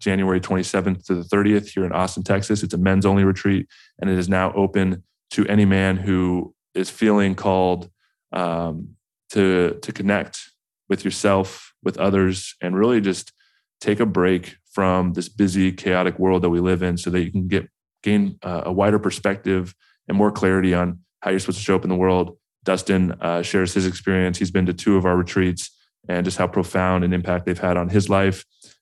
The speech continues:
And I just wanted to share this conversation with all of you, uh, and inspire you to know that you are not alone.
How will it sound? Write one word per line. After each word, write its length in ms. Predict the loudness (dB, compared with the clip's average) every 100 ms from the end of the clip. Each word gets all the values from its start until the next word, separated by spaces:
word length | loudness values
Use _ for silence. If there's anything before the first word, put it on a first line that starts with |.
| _
And 80 | -4
I 40 |
just 100 | -2
wanted 160 | -2 -2
to 60 |
share 200 | -2 0
this 120 | 0
conversation 480 | 0 -2 2 0 2
with 100 | 0
all 140 | 2 2
of 100 | 4
you, 380 | 4 2 -2 _ _ _ -6
uh, 220 | -4 -4
and 100 | -6
inspire 460 | -6 -4 0 2 4
you 320 | 4 4 2
to 140 | 0
know 280 | 0 2 2
that 120 | 0
you 160 | -2 0
are 40 |
not 160 | 2 2
alone. 520 | 2 2 2 -2 -6